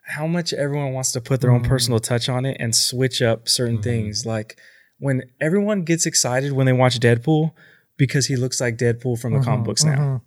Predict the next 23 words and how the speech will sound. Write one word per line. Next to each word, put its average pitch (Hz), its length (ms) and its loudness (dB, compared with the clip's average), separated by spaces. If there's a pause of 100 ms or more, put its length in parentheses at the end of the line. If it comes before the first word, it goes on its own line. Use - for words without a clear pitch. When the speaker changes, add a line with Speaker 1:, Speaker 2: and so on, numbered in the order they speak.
(260)
Speaker 1:
You 139 100 0
know 135 60 2
what 131 60 2
I 127 40 2
mean? 131 260 0 (380)
Like, 127 380 -2 (140)
keep 175 340 0
it - 280 0 (400)
what 139 180 0
fans 131 380 -2
love 120 340 0
and 117 180 -4
like, 127 520 -4
and 120 180 -4
people, 151 420 -2 (320)
people 151 240 -4
will 151 100 -4
love 147 100 2
Speaker 2:
Yeah. 117 160 0
Speaker 1:
it - 20 -2
and 113 100 -4
enjoy 120 260 -4
it. - 180 -8